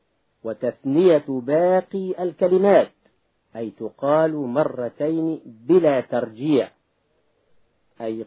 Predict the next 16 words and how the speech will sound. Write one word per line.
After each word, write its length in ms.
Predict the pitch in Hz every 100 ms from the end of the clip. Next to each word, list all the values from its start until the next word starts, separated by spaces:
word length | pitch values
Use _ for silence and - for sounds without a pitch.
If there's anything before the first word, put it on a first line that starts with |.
| _
قول: 400 | 160 175 156 139
أشهد 460 | 123 117 - 165
أن 260 | 147 123 120
لا 160 | 120 120
إله 440 | 123 135 147 117
إلا 320 | 110 131 107
الله، 460 | 110 127 147 156 151 _ _ _ _ -
أشهد 340 | 104 - 160
أن 420 | 123 123 151 113 110
محمدا 580 | 107 123 120 147 131
رسول 480 | 104 107 101 147 123
الله، 500 | 113 117 143 135 127 -
سرا 560 | 180 185 170 185 185 180 _ _ _ -
قبل 280 | 151 117
الجهر 460 | 110 104 143 - 156
بهما، 380 | 160 131 117